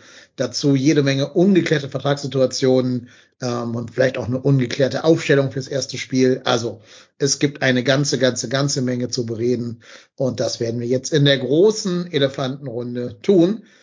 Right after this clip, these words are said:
Denn <clears throat> tatsächlich, aha, ist das ganze Team trotzdem hier heute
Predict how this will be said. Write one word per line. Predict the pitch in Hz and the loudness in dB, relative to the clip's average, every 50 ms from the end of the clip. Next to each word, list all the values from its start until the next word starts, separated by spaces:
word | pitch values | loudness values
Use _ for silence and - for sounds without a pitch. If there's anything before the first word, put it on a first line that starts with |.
| _ _ _ | _ _ _
Denn | - - 139 135 139 139 139 139 - - - | -2 2 2 4 4 2 0 -4 -6 -8 -6
<clears throat> | - 143 147 156 139 - - - - 143 147 123 101 - - | -4 -2 0 0 -2 -4 -6 -4 -2 -2 -2 -2 -4 -6 -4
tatsächlich, | - 123 123 - - 180 190 185 - - 127 160 208 - - - | -4 -4 -2 0 2 2 2 2 0 -2 -2 -2 -2 -2 -8 -8
aha, | - 127 123 135 120 127 147 208 - - - - - - - - _ - | -6 -6 -4 -4 -4 -6 -8 -8 -10 -18 -20 -20 -20 -20 -20 -16 _ -8
ist | 147 139 - 147 | -6 -2 0 0
das | 135 131 - - | 0 0 0 0
ganze | - 143 147 170 185 190 - 170 156 147 | 2 2 2 2 0 2 2 2 2 2
Team | 156 - - 139 139 143 135 139 - - | 0 -2 -2 0 0 0 0 -2 -4 -12
trotzdem | - - - 123 113 - - - 120 113 | -14 -6 -6 -6 -6 -6 -8 -8 -6 -8
hier | 110 104 107 107 113 113 110 113 113 _ _ - | -8 -8 -8 -6 -6 -6 -6 -8 -10 _ _ -6
heute | 117 113 110 110 - 123 127 135 135 - | -4 -4 -4 0 2 2 2 2 0 -4